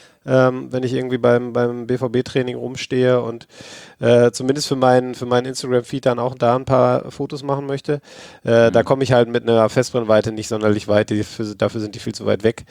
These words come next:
Speaker 1: Dafür habe ich mir mal ein Zoom-Objektiv geholt. Ähm, ansonsten privat fotografiere ich eigentlich nur mit Festbrennweite und, ähm,
Speaker 2: Ja.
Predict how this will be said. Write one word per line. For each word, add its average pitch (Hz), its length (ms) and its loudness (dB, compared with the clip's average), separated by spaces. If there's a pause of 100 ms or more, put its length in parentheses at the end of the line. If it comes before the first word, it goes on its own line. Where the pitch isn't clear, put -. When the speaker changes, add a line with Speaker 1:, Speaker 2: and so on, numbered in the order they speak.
(380)
Speaker 1:
Dafür 107 260 2
habe 110 140 2
ich 113 80 -4
mir 110 140 0
mal 107 280 2
ein 107 100 -4
Zoom-Objektiv 120 600 -4
geholt. 120 560 -2
Ähm, 113 640 0 (200)
ansonsten 127 640 0
privat 123 580 2
fotografiere 127 480 -2
ich 120 100 2
eigentlich 113 300 0
nur 120 140 -6
mit 117 140 -6
Festbrennweite 107 720 -2
und, 107 300 -12
ähm, 107 460 -6
Speaker 2:
Ja. - 0 -